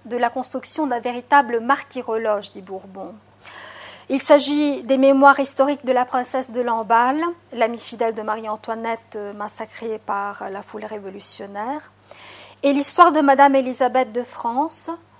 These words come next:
sœur de Louis seize, complétée par le récit, euh, des derniers jours de ce monarque. Ce dernier ouvrage, euh, mélange, euh,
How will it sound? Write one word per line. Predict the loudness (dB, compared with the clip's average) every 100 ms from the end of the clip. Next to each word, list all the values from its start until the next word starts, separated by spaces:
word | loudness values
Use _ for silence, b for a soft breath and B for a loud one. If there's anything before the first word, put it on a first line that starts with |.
| b b
sœur | 2 4 4
de | 2 -6
Louis | -8 -6
seize, | -4 -2 -2 0 0 0 -4 -6 b b b b _
complétée | 0 0 0 -4 -4 -8
par | -4 -2 0 -2
le | -6 -8 -10
récit, | -12 -8 -6 -6 -8 -8 -10 -12 -12
euh, | -10 -10 -10
des | -6 -2
derniers | -2 -2 -6 -8
jours | -10 -10
de | -8
ce | -8 -8
monarque. | -12 -14 -12 -12 -14 -20 -20 _ _ _ _ _ _ _ _ -20 -16
Ce | -12 -8
dernier | -6 -4 -4
ouvrage, | -4 -4 2 6 6 2 -4 -6 -10 B B B B B -2
euh, | 2 2 0
mélange, | 6 6 8 10 10 8 6
euh, | 0 0 0 0